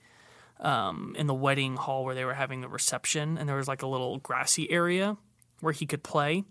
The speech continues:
When he went out there, he got a stick in each hand,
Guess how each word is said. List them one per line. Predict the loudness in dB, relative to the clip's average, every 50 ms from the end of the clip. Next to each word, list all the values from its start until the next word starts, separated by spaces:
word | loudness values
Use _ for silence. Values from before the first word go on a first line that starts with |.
| -14 _ _ -20 -20 -20 -20 -20 -20 -20 -20 -20 -8 _
When | 4 6 6
he | 8 8
went | 8 8 10 10
out | 10 8 8 6 4
there, | 4 4 4 4
he | 2 0 -2 2
got | 4 4 4 6
a |
stick | 6 6 6 6 6 4 4 4 4 2
in | 0 0 0 2
each | 0 2 2 2 2
hand, | 2 2 0 0 0 -2 -6 -8 -10